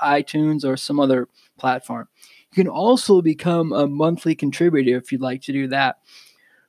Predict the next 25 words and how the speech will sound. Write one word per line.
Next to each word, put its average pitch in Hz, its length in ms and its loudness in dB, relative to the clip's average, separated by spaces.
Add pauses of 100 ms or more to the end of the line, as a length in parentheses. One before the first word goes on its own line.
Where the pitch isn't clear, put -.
For 156 240 2
ninety-nine 175 500 0
cents 185 380 0
a 165 60 2
month, 190 420 0
you'll 156 160 -2
get 151 240 0
my 151 180 0
thanks, 139 600 -2
which 147 240 -8
would 139 80 -8
be 143 120 -8
totally 180 500 2
awesome, 147 540 0 (320)
especially 160 400 -2
since 143 320 -2
I'm 143 120 2
planning 151 440 2
to 135 140 -10
do 143 200 0
that 135 280 -2
in 151 200 -8
each 160 240 -10
episode 135 720 -4
where 135 300 -4